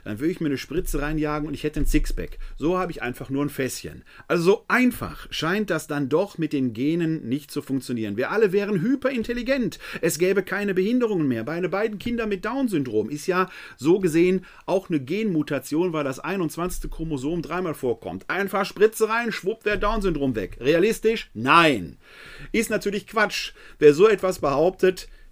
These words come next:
will euch alle nur letzten Endes in die Irre führen. Übrigens genauso wie die ganzen Facebook-Accounts, die mir jetzt immer warnend mailen bei meinen Freunden, die sagen, "Achtung,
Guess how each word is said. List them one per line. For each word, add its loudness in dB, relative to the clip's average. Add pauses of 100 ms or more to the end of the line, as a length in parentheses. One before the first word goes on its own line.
(140)
will 4
euch 0
alle 2
nur 4
letzten 2
Endes -2
in 0
die -4
Irre 4
führen. -2
Übrigens 2
genauso 6 (380)
wie 2
die 2
ganzen 2
Facebook-Accounts, 0 (160)
die 6
mir 4
jetzt 2
immer 2
warnend 0
mailen 4 (300)
bei 2
meinen 2
Freunden, 2
die -4
sagen, 0 (160)
"Achtung, 8